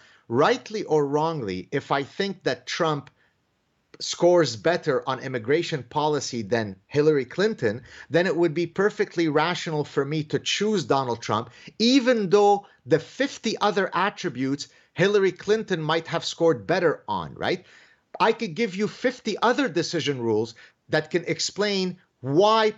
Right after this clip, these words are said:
perfectly rational people could have voted for Trump. But apparently, my lecture that I offered Sam for free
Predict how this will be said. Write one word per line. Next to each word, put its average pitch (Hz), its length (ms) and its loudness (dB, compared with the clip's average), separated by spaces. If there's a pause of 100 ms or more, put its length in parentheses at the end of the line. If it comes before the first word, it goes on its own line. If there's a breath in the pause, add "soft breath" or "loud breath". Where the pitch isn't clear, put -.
(140)
perfectly 226 680 0
rational 175 680 -2
people 131 560 -4 (160)
could 190 180 4
have 156 240 0
voted 156 340 2
for 139 140 -6
Trump. 123 380 -6 (260)
But 160 320 -2 (260)
apparently, 156 800 0 (200 soft breath)
my 139 320 -4 (140)
lecture 139 580 -2
that 117 160 -2
I 123 200 0 (160)
offered 160 460 0
Sam 139 340 -4
for 120 200 -4
free 170 520 -2